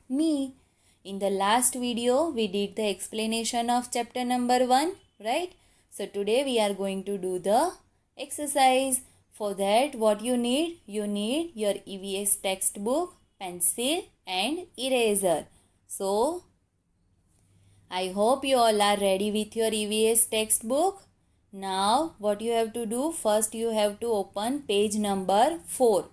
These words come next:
that is exercise page. Okay.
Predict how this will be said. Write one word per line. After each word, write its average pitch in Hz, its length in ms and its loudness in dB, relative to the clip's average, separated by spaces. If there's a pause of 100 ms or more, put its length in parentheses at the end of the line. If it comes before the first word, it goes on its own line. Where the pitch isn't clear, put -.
that 180 200 -6
is 262 240 0 (140)
exercise 208 800 2 (420)
page. 160 320 -8 (300)
Okay. 190 480 -8